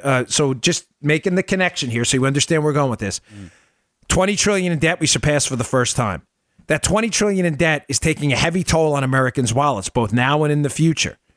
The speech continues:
Speaker 1: That heavy toll on American wallets is leading to low growth rates, eh, which averaged one point four percent under Obama.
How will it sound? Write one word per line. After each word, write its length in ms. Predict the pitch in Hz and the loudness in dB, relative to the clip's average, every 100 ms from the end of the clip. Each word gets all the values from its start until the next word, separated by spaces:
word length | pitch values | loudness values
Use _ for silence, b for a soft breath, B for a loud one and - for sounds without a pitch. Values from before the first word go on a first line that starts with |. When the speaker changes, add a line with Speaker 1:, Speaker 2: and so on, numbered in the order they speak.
| _ _ _ _ _ _ | _ _ _ _ _ _
Speaker 1:
That 160 | 170 156 | -2 0
heavy 280 | 147 202 220 | 0 0 0
toll 320 | - 185 180 | 2 2 2
on 100 | 165 | 2
American 460 | 151 151 147 151 131 | 2 0 0 0 0
wallets 420 | 131 123 120 - | 2 2 0 -2
is 180 | 127 123 | -2 0
leading 360 | 170 196 165 | 2 2 0
to 120 | 139 | 0
low 360 | 135 139 143 151 | 2 4 4 2
growth 400 | 139 156 175 - | 0 0 0 -4
rates, 340 | 101 67 - | -8 -8 -2
eh, 120 | 107 110 | 0 0
which 200 | 123 139 | 0 2
averaged 320 | 123 113 107 | 0 0 0
one 180 | 139 147 | 0 0
point 260 | 143 135 | 0 0
four 200 | - 131 | 0 0
percent 360 | 117 120 127 113 | 2 0 2 2
under 160 | 110 | 2
Obama. 560 | 110 98 123 123 104 | 2 2 0 0 -2